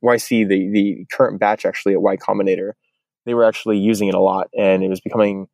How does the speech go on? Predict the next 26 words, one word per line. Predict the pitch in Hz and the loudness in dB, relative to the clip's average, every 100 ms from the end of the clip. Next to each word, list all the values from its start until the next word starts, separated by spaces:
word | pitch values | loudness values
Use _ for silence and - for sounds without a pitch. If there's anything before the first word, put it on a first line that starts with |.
| _ _ _ - | _ _ _ -4
fairly | 143 135 | 0 2
well-known | 117 110 104 101 98 | 2 2 2 0 0
within | 95 - 98 95 92 - | -2 -2 -2 -2 -10 -4
that | 107 - | -4 -4
community. | - 98 95 92 95 - _ _ _ - | -4 -2 0 -2 -4 -10 _ _ _ -8
And | 104 101 95 - | -2 -2 -2 -2
it | 107 | 2
was | 101 92 | 2 0
Nicholas, | 120 - 107 101 - | -2 2 2 0 0
the | 98 95 95 | 2 2 0
C | - 127 117 | -2 -4 0
E | 110 | 2
O | |
of | 101 | 2
Algolia. | 92 113 170 170 98 98 _ _ | 0 0 2 2 0 -4 _ _
He | 151 | -2
actually | 139 117 | -2 -2
D | 104 113 | 0 2
M'd | 107 | 2
me | 101 | 2
on | 95 95 | 2 0
Twitter, | - 147 98 | 0 0 0
and | |
he's | 95 | 0
like, | 95 - | -2 0
"Hey, | 147 123 | 2 2